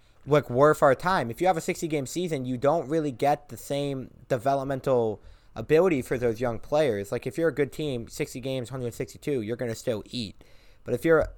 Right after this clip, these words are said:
like, a smaller player trying to earn a roster spot, as much opportunity as you can get, man. Hundred sixty-two games is a long time.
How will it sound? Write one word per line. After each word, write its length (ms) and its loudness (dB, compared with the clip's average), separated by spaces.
like, 120 -8
a 40 -12
smaller 340 2
player 300 4
trying 200 0
to 40 -6
earn 120 -4
a 40 -6
roster 400 0
spot, 420 6
as 120 -8
much 180 4
opportunity 380 0
as 100 -6
you 80 -10
can 140 -14
get, 200 -2
man. 240 -10
Hundred 240 -4
sixty-two 440 -6
games 240 -4
is 40 -18
a 60 -4
long 300 -4
time. 260 -10